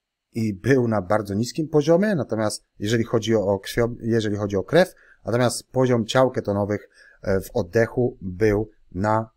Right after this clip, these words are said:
wyższym zdecydowanie poziomie. No i tu mogę powiedzieć jedno. Jeżeli chodzi o, e, takie odczucie związane z utratą, e, tkanki tłuszczowej, niektórzy nawet wiedzą już, o co chodzi,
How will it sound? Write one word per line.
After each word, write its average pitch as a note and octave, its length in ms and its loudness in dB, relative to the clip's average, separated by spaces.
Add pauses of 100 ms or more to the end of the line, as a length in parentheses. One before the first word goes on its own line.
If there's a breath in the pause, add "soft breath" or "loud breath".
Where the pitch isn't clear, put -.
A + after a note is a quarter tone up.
(100)
wyższym F#2 580 2
zdecydowanie G2+ 640 -2
poziomie. A#2 460 0 (320 loud breath)
No B2+ 80 4
i D3 40 4
tu F3 160 2
mogę D3+ 220 2
powiedzieć C3+ 460 -2
jedno. F#2 360 2 (840)
Jeżeli B2+ 340 2
chodzi A2+ 440 -2
o, G#2+ 260 6 (340 loud breath)
e, G#2+ 140 -4
takie B2 320 0
odczucie B2+ 580 2
związane G#2 440 0
z F#2+ 80 -6
utratą, A2 600 2 (380)
e, G2 180 -2
tkanki C#3 420 0
tłuszczowej, C3 720 2
niektórzy B2+ 680 2
nawet A2+ 460 0
wiedzą A#2 320 0
już, A2 180 -4
o - 80 -6
co E2+ 140 -8
chodzi, B2+ 420 0